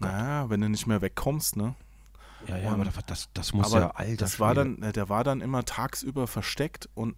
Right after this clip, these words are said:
Speaker 2: und nachts konnte dann mal vor die Tür gehen. Also das ist, also die Nazi-Zeit will man wirklich nicht zurückhaben und jeder, der,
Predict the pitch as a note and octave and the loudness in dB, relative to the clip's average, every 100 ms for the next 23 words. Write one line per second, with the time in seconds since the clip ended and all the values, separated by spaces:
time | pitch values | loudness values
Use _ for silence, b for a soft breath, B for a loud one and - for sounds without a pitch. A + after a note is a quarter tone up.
0 | - A2+ A2 B2+ - - B2 B2+ A#2 A#2 | -2 0 2 0 -4 -4 -2 0 0 2
1 | A2+ A2+ - G#2 G2 - B2 A2 G2+ A2 | 2 2 0 -2 -2 -4 -4 -2 -4 -4
2 | F2+ F2+ F#2 F2+ - - - - B B | -6 -6 -6 -4 -6 -4 -6 -6 B B
3 | B B B B B B B B B - | B B B B B B B B B -4
4 | B2+ A#2+ A#2+ A2+ - A#2+ A2+ A2 D3+ - | 0 4 4 4 0 0 4 6 4 2
5 | D#3+ - B2 C3 - - - C#3+ A#2 B2 | -2 2 4 2 0 -8 -12 -2 2 4
6 | A#2+ A2 C3+ - E3+ C#3+ - - A#2+ C3+ | 4 4 4 2 -2 -2 -2 -4 -2 -2
7 | C3 B2 B2+ A2+ A2+ A2 B2 C#3 C#3 - | -2 -2 -2 0 2 2 4 4 2 0
8 | A#2+ A#2 A#2+ A2+ | 2 4 2 0